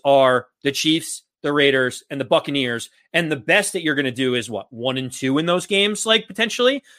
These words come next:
So, you know, going to Tampa Bay and going to Kansas City, you may as well put,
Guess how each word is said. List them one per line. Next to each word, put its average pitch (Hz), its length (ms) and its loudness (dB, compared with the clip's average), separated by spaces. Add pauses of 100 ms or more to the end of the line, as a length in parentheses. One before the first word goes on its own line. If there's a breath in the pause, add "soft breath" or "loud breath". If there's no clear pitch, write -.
(160 soft breath)
So, 202 420 4
you 151 140 0
know, 107 120 -2
going 180 280 6
to 160 40 4
Tampa 160 280 2
Bay 147 200 6
and 127 100 -2
going 139 160 4
to 131 60 2
Kansas 127 300 -4
City, 143 160 -2
you 110 220 -4
may 127 140 0
as 127 100 -4
well 120 120 -4
put, 127 240 0